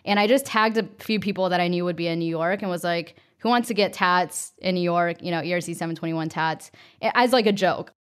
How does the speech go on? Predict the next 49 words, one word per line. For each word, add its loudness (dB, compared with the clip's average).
But 4
it 4
caught 4
on, 4
like, 0
people 0
took -4
it -2
seriously 2
and 0
people 0
held 4
me 0
accountable -2
to 0
it. 2
And -4
so -4
before 0
I 2
knew 0
it, 4
we 0
were 4
all 6
in 0
New -2
York 0
during 2
Mainnet, 0
and 0
we -2
were 4
all 4
at 4
a 2
tattoo -4
shop 2
in -2
Brooklyn 0
getting 2
these 0
E 0
R 4
C -6
seven 0
twenty-one -4
tats, -2
probably 0